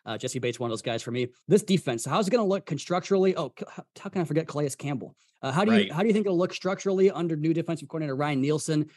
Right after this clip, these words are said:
Speaker 1: And does the talent there kinda match the ability to get stops and, and ultimately, you know, help them win games on that side of the football?
Speaker 2: Yeah, the good thing is that it's totally different, right? Uh, it was one of the worst defensive units that was out there, especially because,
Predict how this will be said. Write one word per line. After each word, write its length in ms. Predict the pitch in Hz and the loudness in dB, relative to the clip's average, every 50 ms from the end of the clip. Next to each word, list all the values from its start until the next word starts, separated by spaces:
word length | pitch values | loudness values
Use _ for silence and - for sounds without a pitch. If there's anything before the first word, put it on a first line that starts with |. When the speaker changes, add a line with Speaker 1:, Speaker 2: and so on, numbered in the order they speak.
| _ _ _ | _ _ _
Speaker 1:
And 140 | 143 147 143 | -8 -6 -4
does 100 | 147 131 | -4 -4
the 60 | 123 | -4
talent 360 | - - 185 220 214 185 143 | -4 -2 0 0 0 0 0
there 180 | 147 143 143 131 | 0 -2 -2 -2
kinda 220 | - 156 139 127 | -4 -4 -4 -2
match 360 | 127 127 139 139 139 135 - - | -2 -2 -2 -2 -4 -6 -6 -4
the 120 | 139 127 | -2 -2
ability 260 | 120 127 131 131 131 | -2 -2 -2 -4 -4
to 80 | 110 120 | -4 -4
get 160 | 147 131 - | -6 -6 -6
stops 400 | - - 151 143 143 139 - - | -4 -2 0 0 0 0 -2 -4
and, 180 | 135 120 113 - - _ _ _ | -6 -6 -6 -8 -14 _ _ _
and 100 | 120 127 | -8 -4
ultimately, 380 | 139 147 143 127 135 127 123 120 | -4 -4 -2 -4 -4 -2 -2 -2
you 260 | 113 117 - - 110 | -2 -4 -8 -10 -10
know, 80 | 113 107 | -10 -6
help 200 | 117 127 - - | -6 -6 -6 -4
them 120 | 120 117 | -4 -4
win 160 | 120 117 117 | -2 -2 -2
games 220 | 113 117 120 117 104 | -2 -2 -4 -4 -4
on 60 | 110 | -8
that 100 | 104 - | -8 -8
side 140 | - 101 95 | -8 -8 -8
of 60 | 95 | -10
the 60 | 95 | -8
football? 360 | - 120 107 - - - _ _ _ _ _ _ _ | -8 -8 -8 -8 -14 -16 _ _ _ _ _ _ _
Speaker 2:
Yeah, 160 | 175 190 175 | 0 0 2
the 80 | 135 127 | 2 2
good 180 | 123 170 165 - | 0 0 0 0
thing 140 | 190 170 | 0 0
is 240 | 160 143 135 120 120 | 0 0 -2 -2 0
that 120 | 123 127 120 | 0 0 0
it's 140 | 107 - | 0 -4
totally 320 | - - 127 123 117 107 101 | -6 -4 -2 -2 0 -2 -2
different, 380 | 95 104 98 - 98 87 - - | -2 -4 -6 -6 -10 -16 -8 -4
right? 240 | 113 104 104 104 - | -2 -2 -2 -2 -2
Uh, 180 | 123 117 117 117 | 0 0 2 2
it 60 | 131 147 | 2 2
was 180 | 147 147 131 | 2 2 2
one 160 | 139 151 156 | 0 -2 0
of 60 | 160 151 | 0 0
the 60 | 143 | 0
worst 240 | 143 147 151 143 - | 0 0 0 0 -2
defensive 360 | 143 127 147 143 131 104 110 | -4 -4 -4 -6 -8 -6 -2
units 280 | 117 127 131 127 120 - | 0 0 0 0 0 -2
that 80 | 127 | -4
was 160 | 110 107 104 120 | -6 -4 -4 -4
out 180 | 127 135 131 | -4 -4 -4
there, 240 | - 113 107 104 101 107 | -2 -2 -2 -2 -4 -6
especially 420 | 127 - - - 147 143 - 165 147 | -8 -8 -4 -4 -4 -2 -2 -4 -4
because, 500 | 123 127 104 - 127 120 113 110 101 | -4 -6 -4 0 0 0 0 0 -2